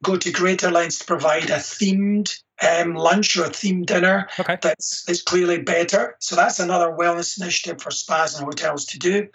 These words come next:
Speaker 1: And if you punctuate, um, uh, a, an employee's day with better nutrition, then it, you get them thinking about better nutrition.
Speaker 2: Yeah.
Speaker 1: And actually,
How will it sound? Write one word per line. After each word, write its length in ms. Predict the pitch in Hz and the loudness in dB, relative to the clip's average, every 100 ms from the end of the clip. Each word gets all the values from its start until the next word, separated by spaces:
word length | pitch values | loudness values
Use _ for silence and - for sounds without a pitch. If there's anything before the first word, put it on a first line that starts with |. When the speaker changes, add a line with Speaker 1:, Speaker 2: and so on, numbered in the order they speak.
| - - - - - | -8 -6 -6 -8 -2
Speaker 1:
And 120 | 175 | 0
if 120 | 175 | 2
you 160 | 180 170 | 0 0
punctuate, 840 | - 233 277 208 233 180 170 - _ _ _ _ - | 0 0 2 0 2 2 0 -4 _ _ _ _ -2
um, 560 | 160 160 156 156 151 - _ _ | 2 2 -2 -6 -10 -12 _ _
uh, 480 | 196 160 160 - 160 - - | -2 2 2 2 -2 -2 -2
a, 40 | |
an 100 | - | 2
employee's 520 | 156 139 180 175 165 - | 2 2 2 2 2 0
day 200 | 180 156 | 0 0
with 160 | 143 | -2
better 320 | 165 151 147 | 0 0 0
nutrition, 760 | 139 135 - 247 240 151 147 143 - - - - _ - | 0 -2 0 2 2 2 0 -6 -8 -16 -18 -20 _ -10
then 100 | 165 | -6
it, 200 | 160 - - | -8 -10 -4
you 80 | 190 | 0
get 200 | 185 185 | 2 0
them 120 | 147 | -4
thinking 480 | - 208 240 214 190 | -4 -2 0 0 0
about 380 | - 143 139 - - - | 2 2 2 -2 -6 -2
better 300 | 156 143 147 | 0 0 -4
nutrition. 600 | 135 - 127 - 135 135 - | -4 0 0 0 0 -6 -8
Speaker 2:
Yeah. 100 | 101 - - - | -8 -8 -6 -4
Speaker 1:
And 100 | - | 2
actually, 760 | 220 233 - 160 156 165 - | 2 2 0 2 2 0 -6